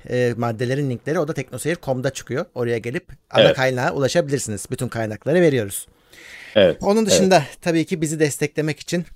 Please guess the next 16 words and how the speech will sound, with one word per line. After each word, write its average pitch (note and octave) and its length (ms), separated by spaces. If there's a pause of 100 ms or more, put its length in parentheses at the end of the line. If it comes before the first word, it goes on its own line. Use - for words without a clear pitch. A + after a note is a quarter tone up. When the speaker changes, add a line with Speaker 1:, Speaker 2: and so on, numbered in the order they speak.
(160)
Speaker 1:
Katıl'dan C#3+ 420 (600)
katılabilirsiniz. C3 880 (1040)
Daha E3+ 160
başlamadan, E3 540
hani B2 140
yayın D3+ 260
başlamadan D3 560
bekleme D#3 360
sırasında D3+ 640
bile, D3 180
e, C#3 460
katılanlar C#3+ 500
olmuş. C3+ 300
Teşekkür B2+ 400
ediyoruz A#2+ 360
onlara. B2 360